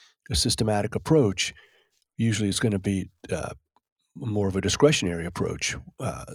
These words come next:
which is the typical stock, uh, trade, stock manager approach. But, uh, and then I think another thing that, um, you know, we're quick to get criticized for, and there's a lot of articles written about crowded trades and crowding strategies,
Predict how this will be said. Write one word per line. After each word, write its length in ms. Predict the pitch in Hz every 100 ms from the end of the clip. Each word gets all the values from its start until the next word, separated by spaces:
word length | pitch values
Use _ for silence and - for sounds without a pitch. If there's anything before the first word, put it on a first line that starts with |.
| - - -
which 180 | 104
is 60 | -
the 100 | 98
typical 400 | - - - 82
stock, 440 | - 113 87 - 73 _ _ _ _ - - 202
uh, 240 | 90 73 -
trade, 240 | - 101 - -
stock 460 | - - 120 92 -
manager 440 | 104 104 92 98 -
approach. 420 | - 131 107 - -
But, 260 | 117 101 113
uh, 200 | 104 92 - - - - - -
and 100 | 175
then 80 |
I 40 | 175
think 180 | 160 131
another 240 | 131 151
thing 280 | 123 113 107
that, 360 | 104 - -
um, 260 | 107 95 90 _ _ _ _ -
you 100 | 127
know, 60 |
we're 100 | 107
quick 220 | 110 135 127
to 60 |
get 140 | 107 95
criticized 580 | 160 175 - 92 92 -
for, 340 | 92 95 107
and 260 | 98 95 87
there's 240 | 113 107
a 40 | 104
lot 160 | 104
of 60 | 87
articles 540 | 113 123 101 87 - - - - _ -
written 240 | - 120
about 220 | 113 101
crowded 380 | - 120 104 95
trades 440 | - 117 104 107 101
and 100 | 90
crowding 320 | 113 101 92
strategies, 800 | - 135 143 113 98 92 90